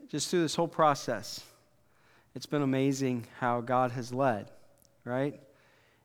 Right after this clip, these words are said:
And I genuinely feel like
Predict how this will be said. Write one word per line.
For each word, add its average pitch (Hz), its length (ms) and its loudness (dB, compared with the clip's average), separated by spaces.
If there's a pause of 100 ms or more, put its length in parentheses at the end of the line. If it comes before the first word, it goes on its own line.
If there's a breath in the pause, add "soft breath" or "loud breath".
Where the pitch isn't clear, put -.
(120)
And 127 540 0
I 123 100 -2
genuinely 139 640 0
feel 127 360 -4
like 113 360 0